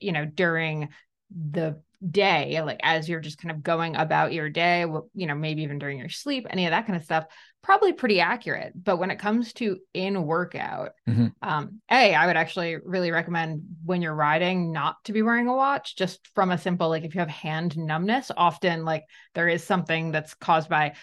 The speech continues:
Speaker 1: you know, when you have your hands at this angle and you have, like, a watch on, you know, we talk about gloves can even cause, like, the hand numbness.
Speaker 2: I mean,
Speaker 1: Just
Speaker 2: let alone the tan you're gonna get.
Speaker 1: Oh,
Speaker 2: Yeah.
Speaker 1: yeah, the tan is
Speaker 2: Yeah.
Speaker 1: just, whew, bad.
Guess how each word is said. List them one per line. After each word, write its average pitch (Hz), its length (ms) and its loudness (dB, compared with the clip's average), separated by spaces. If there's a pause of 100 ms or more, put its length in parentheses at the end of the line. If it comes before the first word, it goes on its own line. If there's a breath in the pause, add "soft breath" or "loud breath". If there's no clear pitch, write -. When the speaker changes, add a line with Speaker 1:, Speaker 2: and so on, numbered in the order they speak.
(160 loud breath)
Speaker 1:
you 180 80 -2
know, 151 220 0
when 185 180 -2
you 175 80 0
have 170 120 -4
your 170 100 -2
hands 170 260 0
at 151 160 -6
this - 200 -16
angle 254 400 6
and 175 120 4
you 170 60 0
have, 156 180 0
like, 156 200 -2
a 160 100 0
watch 247 400 2
on, 233 480 0
you 165 180 -6
know, 165 100 -2
we 156 100 -6
talk 156 160 -8
about 151 240 -6
gloves 226 500 2
can 254 160 -2
even 247 240 0
cause, 240 340 0
like, 233 200 0
the 233 80 0
hand 226 320 -2
numbness. 226 400 -4
Speaker 2:
I 107 80 -6
mean, 101 100 -6
Speaker 1:
Just - 120 -10
Speaker 2:
let 123 120 4
alone 120 300 4
the 104 80 -6
tan 104 560 -2
you're 98 160 -8
gonna 101 160 -6
get. 101 260 -8
Speaker 1:
Oh, 208 160 6
Speaker 2:
Yeah. - 80 0
Speaker 1:
yeah, 160 180 2
the 180 120 -4
tan 208 320 0
is 147 80 -4
Speaker 2:
Yeah. 104 60 -6
Speaker 1:
just, - 220 -12
whew, 185 140 -2 (180)
bad. 156 300 4